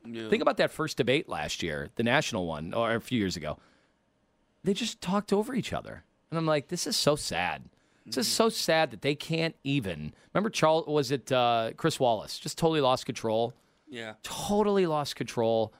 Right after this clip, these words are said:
Speaker 2: And that was it. And it was like, uh, it's not like I'm one to say, "That's the end of our country. Oh, my God, we're all going to hell." No, but it's kind of embarrassing. It's kind of embarrassing that we
Speaker 1: It
Speaker 2: can't
Speaker 1: is.
Speaker 2: even have a
Speaker 1: It
Speaker 2: debate.
Speaker 1: is. But, the, but the, again,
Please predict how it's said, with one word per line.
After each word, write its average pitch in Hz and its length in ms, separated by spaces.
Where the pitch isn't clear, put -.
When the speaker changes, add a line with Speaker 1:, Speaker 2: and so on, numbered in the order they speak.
Speaker 2:
And 208 120
that 214 140
was 208 160
it. 185 200
And - 100
it 160 40
was 151 180
like, 151 240
uh, 190 340
it's - 160
not 269 140
like 240 160
I'm 196 160
one 170 220
to 151 80
say, 147 240
"That's 160 280
the 208 120
end 214 120
of 214 60
our 226 140
country. 190 640
Oh, 226 320
my 220 200
God, 233 340
we're 196 120
all 214 160
going 208 300
to 208 80
hell." 202 160
No, 156 460
but 196 280
it's - 240
kind 175 180
of 139 80
embarrassing. 82 720
It's - 180
kind 185 140
of 170 80
embarrassing 135 420
that 127 80
we 135 80
Speaker 1:
It 180 60
Speaker 2:
can't 160 380
Speaker 1:
is. 117 140
Speaker 2:
even 139 280
have 104 260
a 107 40
Speaker 1:
It 90 60
Speaker 2:
debate. 147 200
Speaker 1:
is. 120 460
But, 117 260
the, 135 100
but - 240
the, 131 80
again, 123 460